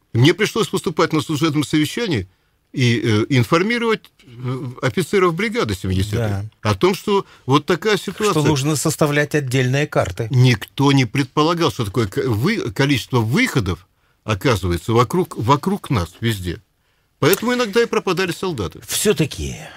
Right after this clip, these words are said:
Speaker 2: Афганистан — это отдельная цивилизация?
Speaker 1: Отдельная цивилизация, это другого цивилизации. Если вы хотите представить себе марсианское нашествие по, так сказать, э, роман, вы знаете, был в начале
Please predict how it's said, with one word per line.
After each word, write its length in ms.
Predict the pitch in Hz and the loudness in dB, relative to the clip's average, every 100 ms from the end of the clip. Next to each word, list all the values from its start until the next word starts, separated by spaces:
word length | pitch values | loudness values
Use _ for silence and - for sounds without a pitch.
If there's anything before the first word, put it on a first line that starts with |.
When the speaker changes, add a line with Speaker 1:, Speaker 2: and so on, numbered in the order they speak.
| - | -8
Speaker 2:
Афганистан — 580 | 107 123 156 135 151 110 | -4 -2 -2 -4 -4 -4
это 160 | 95 101 | -4 -6
отдельная 440 | 110 165 151 92 | -8 -10 -8 -10
цивилизация? 720 | - 78 69 65 - - - _ _ | -12 -14 -14 -14 -18 -20 -20 _ _
Speaker 1:
Отдельная 540 | - 123 123 135 90 87 | 0 0 4 2 2 0
цивилизация, 640 | - 95 98 107 - 139 | -2 -2 2 0 -2 -8
это 140 | - 113 | -2 4
другого 440 | 147 143 165 110 | 4 4 2 0
цивилизации. 300 | - 95 98 | -2 -2 0
Если 180 | 143 185 | 0 2
вы 80 | 160 | 0
хотите 460 | 165 151 147 135 - - - - | 0 -2 -2 -2 -4 -12 -8 0
представить 680 | 151 - - 139 98 87 _ _ _ | 0 0 2 4 4 -2 _ _ _
себе 480 | - 139 127 110 92 _ _ - | -2 0 4 2 0 _ _ 2
марсианское 720 | 113 120 151 131 107 - 107 | 2 4 2 2 2 0 2
нашествие 640 | 113 - 226 - 110 90 | 2 0 -6 -4 -2 -2
по, 320 | - 85 78 92 _ _ _ | -2 -8 -8 -12 _ _ _
так 140 | 104 90 | -8 -8
сказать, 360 | 104 87 85 - | -6 -6 -6 -6
э, 380 | 95 76 92 87 - _ _ - | -8 -6 -4 -6 -10 _ _ -6
роман, 460 | 101 113 113 95 92 _ _ _ | 0 2 2 0 -6 _ _ _
вы 120 | 98 | -8
знаете, 280 | 92 92 87 | -4 -4 -2
был 160 | 101 90 | -2 0
в 80 | |
начале 460 | 101 95 104 85 | 0 0 -2 -2